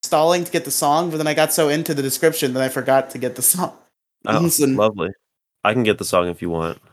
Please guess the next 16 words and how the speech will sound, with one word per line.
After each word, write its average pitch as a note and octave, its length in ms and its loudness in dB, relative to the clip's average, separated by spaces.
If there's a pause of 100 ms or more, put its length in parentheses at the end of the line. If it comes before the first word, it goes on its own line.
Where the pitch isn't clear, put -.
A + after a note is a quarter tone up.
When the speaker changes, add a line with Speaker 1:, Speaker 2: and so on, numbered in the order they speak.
(100)
Speaker 1:
No, D#3+ 160 0
I D3 140 4
got B2 220 0
it, A#2+ 80 -2
I B2 80 0
got A2 180 -2
it, A#2 80 -4
I G2 60 -8
got F#2+ 180 -8
it. A2+ 200 -10
Um, C3 680 -2 (100)
Speaker 2:
Can, C#3+ 240 0
can C3+ 140 2
we, D#3+ 80 4
like, D#3+ 160 2
fade? A2 560 2